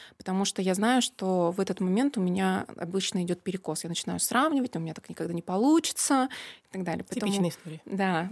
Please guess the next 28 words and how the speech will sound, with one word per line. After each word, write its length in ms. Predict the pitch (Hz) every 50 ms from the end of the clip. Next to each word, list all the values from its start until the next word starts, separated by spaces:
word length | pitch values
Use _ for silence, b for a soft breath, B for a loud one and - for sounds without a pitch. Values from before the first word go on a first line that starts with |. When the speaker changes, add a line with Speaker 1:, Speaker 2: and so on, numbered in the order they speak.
| - _ -
Speaker 1:
то 60 | - 180
есть 120 | - - _ - -
поэтому 280 | - 190 190 208 196 190
я 120 | 190 208
брала 280 | 202 208 208 208 240 269
только 340 | - 226 226 226 220 - 185
как 340 | - - 202 196 190 - -
вот, 140 | 185 185 - - - _ _ _ _ -
м, 500 | - 196 196 190 190 190 190 190 190 196 -
атмосферу 640 | - - - 190 185 - - - 269 302 285 233 208
чего-то 400 | - - - 202 190 196 - 180
близкого. 580 | 180 185 180 175 175 - - - - - - _ B B B B B B B B
Вот. 340 | - 185 180 165 160 - - _ _ _ -
И 280 | 220 220 208 208 196 -
дальше 500 | 180 160 202 208 262 311 - - - -
весь 320 | 185 175 196 202 202 - -
подкаст 460 | - - - - 214 254 285 - -
формировался, 960 | - - 196 185 180 180 175 175 185 190 226 262 262 - - 220 185 - - _ _ _ _ -
а, 240 | 190 196 190 185 - - - _ _ _ -
первыми 400 | - 214 214 220 208 196 190 185
героями, 600 | 175 165 175 175 185 208 240 269 262 240 202 185
которых 360 | 180 - 190 - 196 190 - -
я 60 | 196
хотела 380 | - - 196 - 185 175 180
видеть. 400 | 165 170 170 - - - - - _ _ _ b b b b b b b b b b b b
То 80 | - 202
есть 200 | 190 - - -
я, 420 | 202 202 196 202 220 254 - -